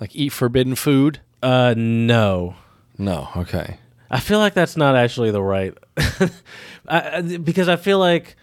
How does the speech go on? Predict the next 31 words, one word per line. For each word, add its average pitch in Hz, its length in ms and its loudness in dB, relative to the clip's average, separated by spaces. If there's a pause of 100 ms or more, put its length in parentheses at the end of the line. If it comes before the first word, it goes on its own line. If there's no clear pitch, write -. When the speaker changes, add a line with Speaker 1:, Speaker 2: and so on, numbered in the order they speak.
(160)
Speaker 2:
now 170 280 2
that 185 140 2
I'm, 156 340 0
now 156 160 2
that 165 100 4
I'm 147 140 2
looking, 156 200 -2
I'm, 147 180 -4
now 160 120 0
I'm 165 80 0
like, 160 180 -2
does 156 120 -6
that, 190 260 -6
that, 190 200 -4
I, 160 260 -2
I, 165 220 2
I - 20 0
think 180 280 -2
there, 160 100 0
I 135 240 0
might 127 220 0
have, 117 240 -8 (460)
have 143 380 0
to 143 160 0
have 117 500 -2
gotten 135 280 0
this 110 200 -4
one 110 200 -6 (260)
wrong 117 360 2
somehow 90 360 -6
because 101 580 -4